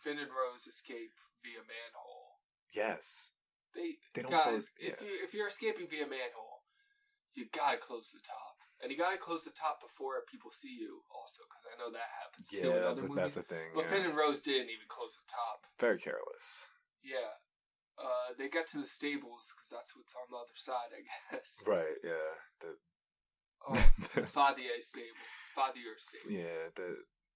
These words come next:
Speaker 2: and, uh, that, that kid's also about to snitch, but then Rose stops him.
Speaker 1: Yeah, he's got his hand very close to a red button.
Speaker 2: Sound of the alarm, I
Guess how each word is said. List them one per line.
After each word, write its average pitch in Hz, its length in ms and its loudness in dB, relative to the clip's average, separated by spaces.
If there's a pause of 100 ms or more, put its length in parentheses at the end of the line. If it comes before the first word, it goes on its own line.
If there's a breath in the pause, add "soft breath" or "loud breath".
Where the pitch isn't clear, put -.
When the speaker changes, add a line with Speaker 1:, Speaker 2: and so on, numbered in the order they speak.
(480)
Speaker 2:
and, 92 260 -2
uh, 85 360 2 (240)
that, 87 260 2
that - 100 0
kid's 90 460 -2
also 95 320 4
about 65 200 -4
to - 60 -6
snitch, - 540 -6
but - 80 -10
then 78 320 -8 (100)
Rose - 260 -2
stops - 320 -2
him. - 60 -12 (220)
Speaker 1:
Yeah, 147 280 0
he's 135 160 -14
got 147 160 -2
his 143 120 -10
hand 139 200 -12
very 147 220 -6
close 120 280 -12
to 120 120 -18
a 113 60 -20
red 110 180 -20
button. 110 300 -12 (520)
Speaker 2:
Sound 76 240 0
of 76 60 -8
the 73 80 -4
alarm, 73 360 -2
I 71 100 -4